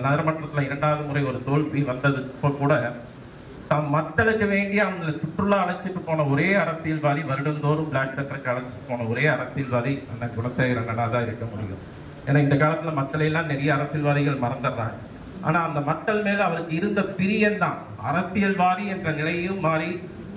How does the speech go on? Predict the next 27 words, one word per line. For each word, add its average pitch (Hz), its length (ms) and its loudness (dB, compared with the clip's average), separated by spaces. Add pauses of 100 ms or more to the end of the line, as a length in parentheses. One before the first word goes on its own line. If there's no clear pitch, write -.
அந்த 123 260 -2
மக்கள் 214 360 0
மேல 185 220 0
இருந்த 156 200 -2
பாசத்துலதான் 170 680 0
அவர் 175 280 0
இந்த 139 160 -4
நிகழ்வுகளா 151 560 0 (100)
செஞ்சார். 135 200 -2
ஏன்னா, 143 160 0 (260)
வருடந்தோறும் 185 600 8
அந்த 175 180 4
மக்களை 170 680 2
ஒரு 135 140 4
இடத்துக்கு 156 380 4
அழைத்து 156 340 2
செல்வது 151 340 0
என்பது 139 580 2 (120)
ஒரு 120 320 -2 (520)
சிறந்த 196 400 2
உதாரணத்துக்கான 175 840 -2
அரசியல்வாதியா 156 800 0
இருந்தா 160 280 0
மட்டும்தான் 156 420 -4
அதெல்லாம் 143 260 -4
செய்ய 139 220 -2
முடியும். 113 500 -6